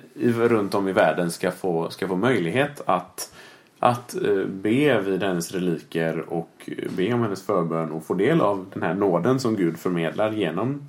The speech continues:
genom det här. Ehm, och, eh, det fanns planer redan några år sedan att, eh, att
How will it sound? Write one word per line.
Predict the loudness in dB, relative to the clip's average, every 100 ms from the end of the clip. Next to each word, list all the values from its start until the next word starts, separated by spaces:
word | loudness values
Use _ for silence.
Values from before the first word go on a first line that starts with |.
| -8 -2
genom | 0 0 0
det |
här. | 2 0 -2 -10 -20 -20 -20 -20 -20 -20 -20 _
Ehm, | -6 -4 -2 -2 -4 -4 -8 -10 _ _ _ _ _ -10 -8 -2
och, | 2 2 0 -12 -8 -8 -10 -14 -6
eh, | -2 -2 -2 -4 -8 -14 -16 -16 -14
det | 2 4
fanns | 6 4 4
planer | 6 6 6 4
redan | 4 4
några | 4 4
år | 6 6 4
sedan | 4 2 4
att, | 2 0 -2 -8 -10 -6
eh, | -2 0 0 -2 -6 -4
att | -4 -4 -10 -12